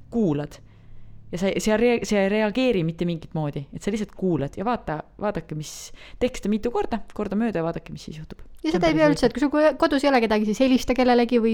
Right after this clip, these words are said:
Speaker 2: Zoomi
Speaker 1: Täpselt.
Speaker 2: kellelegi või Skype'i
Speaker 1: Jaa.
Speaker 2: kellelegi ja, ja lihtsalt üks räägib kolm minutit, teine räägib kolm minutit ja vaata, mis juhtub.
Speaker 1: See on väga lahe.
Speaker 2: Kusjuures see, see on selles, mm, seitsekümmend kaks küsimust, mille,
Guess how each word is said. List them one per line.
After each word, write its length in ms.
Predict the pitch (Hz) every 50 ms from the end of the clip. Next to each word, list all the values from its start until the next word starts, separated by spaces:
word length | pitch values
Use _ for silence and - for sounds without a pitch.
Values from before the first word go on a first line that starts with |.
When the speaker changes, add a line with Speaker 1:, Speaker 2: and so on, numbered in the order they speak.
| 220 220
Speaker 2:
Zoomi 300 | 233 277 285 269 262 254
Speaker 1:
Täpselt. 100 | 226 247
Speaker 2:
kellelegi 380 | 247 240 233 233 226 226 233 214
või 80 | 226
Skype'i 320 | 214 - - 254 262 277 254 349
Speaker 1:
Jaa. 80 | 427 -
Speaker 2:
kellelegi 460 | 240 240 233 233 226 226 208 233 226 220
ja, 140 | 214 214 214 208 - 214
ja 80 | 214 214
lihtsalt 420 | 202 226 233 - 220 196 - - 226 -
üks 180 | - 247 - -
räägib 220 | 240 240 233 226 -
kolm 160 | 240 233 226
minutit, 240 | 220 208 208 226 -
teine 200 | 233 214 208 208 208
räägib 120 | 208 202 -
kolm 160 | 202 202 202
minutit 240 | 202 196 - - -
ja 80 | 214
vaata, 160 | 214 202 - 214
mis 120 | 208 214 208
juhtub. 160 | - 202 - - - _ - - -
Speaker 1:
See 160 | - - 208 202
on 80 | 196
väga 160 | 190 185 185
lahe. 160 | 180 180 175 165 160 - - - - - - -
Speaker 2:
Kusjuures 240 | - 339 339 311 269 -
see, 180 | 269 247 233 226
see 120 | 233 262 254
on 80 | 247 233 226
selles, 400 | 208 240 226 226 214 214 208 - - 240 220 214 214 220 - -
mm, 480 | 240 226 226 220 214 214 208 185 - 226 - - -
seitsekümmend 400 | - 262 254 - 226 220 202 -
kaks 200 | 233 226 - - -
küsimust, 380 | 220 226 220 208 202 202 - -
mille, 220 | 214 214 214 214